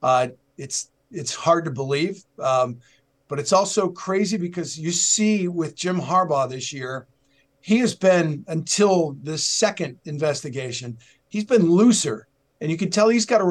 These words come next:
relationship with his team. Uh, he just absolutely loves coaching these kids. Uh, and they respond to him in a way that the early Jim Harbaugh teams did not. Um, so this team really believes in itself. I'm sure they're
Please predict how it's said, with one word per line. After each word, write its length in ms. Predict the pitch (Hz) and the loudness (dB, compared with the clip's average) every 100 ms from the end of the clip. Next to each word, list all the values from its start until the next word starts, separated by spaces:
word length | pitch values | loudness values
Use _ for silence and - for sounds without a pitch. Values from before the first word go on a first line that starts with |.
| 165 | 2
relationship 640 | 175 208 - 170 190 - | 2 2 0 -4 -4 -6
with 140 | 147 113 | -8 -4
his 240 | 190 190 | -6 -6
team. 560 | - 208 202 156 127 120 _ _ _ - | -6 -2 0 0 -4 -10 _ _ _ -4
Uh, 200 | 139 139 | -2 0
he 200 | 160 214 | 0 0
just 260 | 196 - _ | -2 -6 _
absolutely 560 | 196 202 - 170 175 175 | -6 -6 -6 -6 -4 -2
loves 220 | 185 - | -4 -4
coaching 460 | - 170 165 151 | -4 -4 -2 -8
these 200 | 131 117 | -8 -10
kids. 520 | - 135 113 104 - _ _ - | -12 -10 -8 -10 -18 _ _ -6
Uh, 240 | 131 131 131 | 0 0 0
and 160 | 160 | -2
they 140 | 160 202 | 0 2
respond 640 | 185 170 - 185 170 165 | 2 2 -2 0 0 -2
to 100 | 151 | -6
him 320 | 120 180 175 156 | -4 0 0 -2
in 40 | |
a 80 | 131 | -4
way 380 | 156 160 165 147 | -2 -2 -4 -6
that 180 | 139 - _ _ | -8 -10 _ _
the 120 | 165 | -2
early 240 | 190 220 180 | 2 4 4
Jim 220 | 175 175 | 0 -4
Harbaugh 440 | 143 151 135 135 | 0 0 0 -4
teams 280 | 131 175 135 | -6 -8 -8
did 200 | - 160 | -6 -4
not. 320 | 156 151 120 - _ _ _ | 0 0 -2 -8 _ _ _
Um, 480 | - 131 127 123 120 _ _ _ _ _ _ _ _ _ - | -4 0 0 -4 -14 _ _ _ _ _ _ _ _ _ -20
so 280 | 233 - 170 | -12 -6 -2
this 200 | 165 202 | 0 0
team 280 | - 233 208 | 0 0 0
really 260 | 170 214 202 | 0 0 -2
believes 440 | 165 170 180 196 | -2 0 0 -2
in 60 | 196 | -8
itself. 520 | 185 - 185 185 - _ _ _ | -8 -4 -2 -4 -10 _ _ _
I'm 140 | 160 160 | -6 -4
sure 360 | - - 214 | -4 0 2
they're 160 | 196 | 2